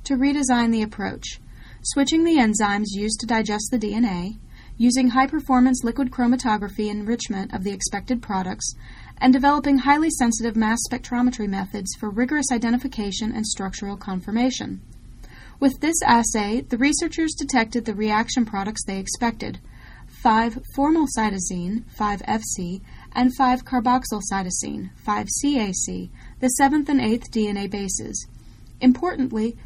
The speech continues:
they verified that tet proteins control these methylation and demethylation processes.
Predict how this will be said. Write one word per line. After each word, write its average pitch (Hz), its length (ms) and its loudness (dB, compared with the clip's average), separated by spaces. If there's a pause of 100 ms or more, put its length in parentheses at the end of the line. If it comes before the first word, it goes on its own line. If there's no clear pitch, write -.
(100)
they 240 140 4
verified 233 580 2
that 226 140 -6
tet - 240 -4
proteins 254 520 -2
control 247 460 0
these 220 220 0
methylation 208 640 -2
and 190 100 -2
demethylation 190 800 -2
processes. - 800 -4